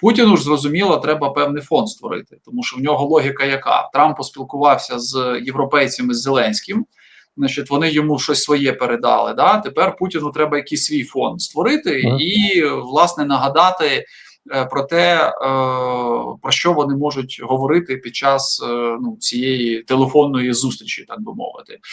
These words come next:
Speaker 1: Е, це перший момент. Другий момент, мені здалося, що його заяви, власне, і в Китаї, і от вже в Росії, хоч вони й дещо перегукуються одна з одною, але вони, м, скоріш за все, свідчать про те, що вони з Сі Цзіньпінем насправді ні про що екстраординарне для Путіна не домовилися у форматі прямих відповідей,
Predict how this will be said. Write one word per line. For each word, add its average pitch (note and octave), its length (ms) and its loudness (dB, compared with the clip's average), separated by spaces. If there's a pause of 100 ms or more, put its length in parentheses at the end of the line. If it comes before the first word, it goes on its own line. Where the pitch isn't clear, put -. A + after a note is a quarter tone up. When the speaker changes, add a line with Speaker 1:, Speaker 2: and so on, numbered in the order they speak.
(680)
Speaker 1:
Е, C3 40 2
це F3 140 2
перший - 360 2
момент. A#2+ 320 0
Другий C4+ 260 2
момент, G3 420 4
мені E3 200 0
здалося, G#3+ 480 4
що - 180 -2
його F3 220 0
заяви, F3+ 440 2
власне, D#3 420 -2
і - 20 -2
в C#3+ 80 -12
Китаї, E3 560 2
і C3 40 0
от C3+ 180 -2
вже C#3 240 0
в C3+ 80 -8
Росії, A3 640 0 (360)
хоч F3 200 2
вони E3+ 160 4
й E3 40 4
дещо D#3 320 0
перегукуються C#3 680 -2
одна C3+ 260 -2
з D#3+ 80 -4
одною, G3 600 -2
але D3 300 2
вони, F#3 420 0
м, D3+ 640 -4
скоріш E3+ 300 -4
за F3 100 0
все, F3 180 -4
свідчать F3 380 -4
про D#3+ 120 -8
те, F3 180 -2
що D3+ 200 -6
вони D3+ 180 -2
з D3+ 60 -4
Сі D#3 140 -4
Цзіньпінем D3+ 480 -4
насправді D#3 440 -2
ні C#3+ 120 -4
про C3+ 140 -10
що D#3+ 240 0
екстраординарне C#3 800 0
для C3 140 -6
Путіна C#3 400 -4
не C3+ 100 2
домовилися B2 680 -2
у B2 100 -10
форматі D3 540 0
прямих C#3 360 -2
відповідей, A2+ 540 -10